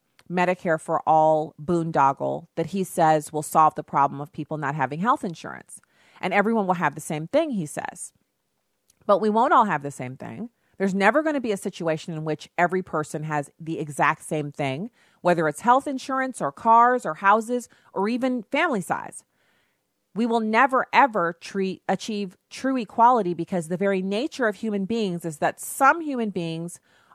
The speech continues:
are always, always, always, always gonna be willing to stay up late and never watch T V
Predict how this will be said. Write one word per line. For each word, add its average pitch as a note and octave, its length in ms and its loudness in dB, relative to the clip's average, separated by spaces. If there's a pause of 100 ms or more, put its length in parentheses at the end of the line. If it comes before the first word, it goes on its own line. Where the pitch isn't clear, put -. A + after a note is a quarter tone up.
are E3+ 140 8
always, F3 420 2 (100)
always, D#4 380 6
always, F#3 320 2
always D3 440 0
gonna F3 160 0
be F3+ 120 0
willing F3 440 2
to F3 120 -10
stay - 340 2
up G3 140 0
late F#3 340 0
and D#3+ 140 -6
never F3 220 2
watch F3+ 320 2
T F#3+ 200 -6
V F3+ 340 -4